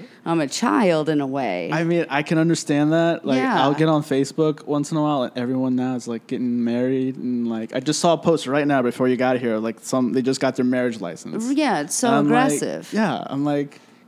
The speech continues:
Speaker 2: like, you know, put the brakes on it. Like, you still
Speaker 1: Right.
Speaker 2: got time. You can, there's no rush.
Speaker 1: Like, I just, and plus, I just don't have money for all these gifts for all,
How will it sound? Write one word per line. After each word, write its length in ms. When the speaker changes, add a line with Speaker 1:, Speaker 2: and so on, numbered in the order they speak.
Speaker 2:
like, 140
you 120
know, 120
put 240
the 80
brakes 340
on 140
it. 180
Like, 140
you 140
still 100
Speaker 1:
Right. 180
Speaker 2:
got 40
time. 520
You 120
can, 200
there's 140
no 100
rush. 540
Speaker 1:
Like, 600
I 180
just, 380
and 180
plus, 360
I 160
just 200
don't 220
have 400
money 280
for 160
all 140
these 260
gifts 440
for 180
all, 460